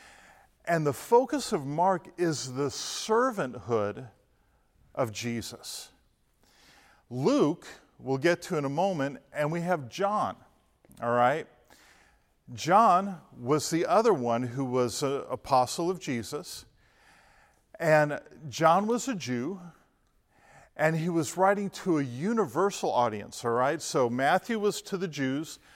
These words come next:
Mark was to Gentiles, specifically Roman Gentiles. Then John was writing to a Gentile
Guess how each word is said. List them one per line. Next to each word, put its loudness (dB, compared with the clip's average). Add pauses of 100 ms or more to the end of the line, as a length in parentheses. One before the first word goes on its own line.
(220)
Mark 4
was 0
to -6
Gentiles, 0 (460)
specifically -2
Roman 0
Gentiles. -8 (1000)
Then 2 (100)
John 2
was -2
writing 2
to 0
a -4
Gentile -2